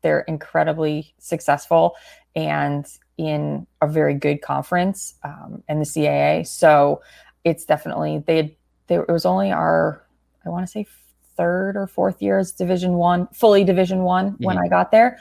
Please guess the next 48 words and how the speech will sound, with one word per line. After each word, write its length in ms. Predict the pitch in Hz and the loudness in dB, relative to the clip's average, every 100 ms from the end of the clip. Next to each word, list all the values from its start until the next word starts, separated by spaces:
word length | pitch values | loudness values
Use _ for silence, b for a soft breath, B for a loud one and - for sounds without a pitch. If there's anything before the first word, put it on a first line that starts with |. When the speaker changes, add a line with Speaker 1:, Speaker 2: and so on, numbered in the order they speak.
| B B B - | B B B 0
Speaker 1:
Um, 420 | 175 165 156 156 | 2 2 0 -2
but 440 | - 170 151 - _ _ _ _ _ _ - | 2 4 2 0 _ _ _ _ _ _ -6
it's 200 | 175 - | -6 0
definitely 440 | 170 156 - 170 151 | 0 0 -4 -6 -4
just 300 | 156 - - | -6 -8 -12
to 80 | |
see. 460 | 147 - 170 160 151 | -12 -8 -2 0 0
And 160 | 156 156 | 0 0
then 340 | 151 147 147 b b b - | 0 -2 -6 b b b -4
I 20 | |
saw 240 | - 190 165 | 2 4 2
it 60 | |
from 120 | 196 175 | 2 4
both 220 | 180 175 | 6 4
sides. 280 | - 165 156 | -2 -4 -6
I 60 | |
saw 320 | 147 156 147 147 | 0 2 2 0
it 180 | 147 - _ | -2 -8 _
from 640 | - - 156 147 151 151 - _ _ | -8 -4 -2 -2 -6 -10 -14 _ _
a 40 | 151 | -10
student 320 | - 180 - | -6 -6 -8
athlete 360 | 151 - - - | -12 -8 -8 -8
perspective, 540 | 202 196 196 220 208 | -4 -4 -2 -4 -6
but 140 | 175 | -4
then 160 | 156 151 | -4 -4
as 160 | 147 151 | -4 -2
I 80 | |
got 220 | 151 151 - | -2 -4 -2
further 260 | 151 151 | -2 -2
in 80 | 147 | -6
my 120 | 147 | -8
career, 240 | - 151 143 | -4 0 0
I 80 | |
saw 280 | 143 - 139 | 0 0 0
it 100 | 135 | -2
from 520 | - 151 143 139 139 - 156 | -2 -4 -2 -4 -8 -10 -6
an 120 | 151 | -4
athletic 480 | 143 143 151 143 - | -4 0 0 0 -6
department 420 | - - - - | -8 -8 -8 -8
staff 340 | - 147 - - | -6 -6 -8 -8
perspective. 600 | 208 - 208 208 262 277 - B B B - | -4 0 0 2 2 2 -4 B B B -2
And 240 | 175 160 | -2 0
just 180 | 160 - | -4 -6
to 80 | 160 | -4
be 160 | 170 | -2
able 180 | 160 160 | 0 -2
to 140 | 156 160 | -4 -12
s-, 200 | - | -14